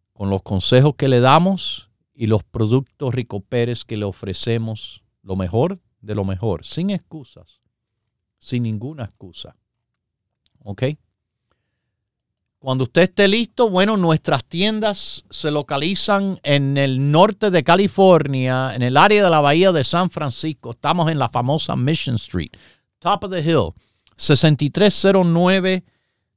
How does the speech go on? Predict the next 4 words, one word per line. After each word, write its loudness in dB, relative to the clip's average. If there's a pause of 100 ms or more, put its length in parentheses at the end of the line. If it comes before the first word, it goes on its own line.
(120)
Daly 0
City. -4 (1080)
Estamos -2 (120)
también, 0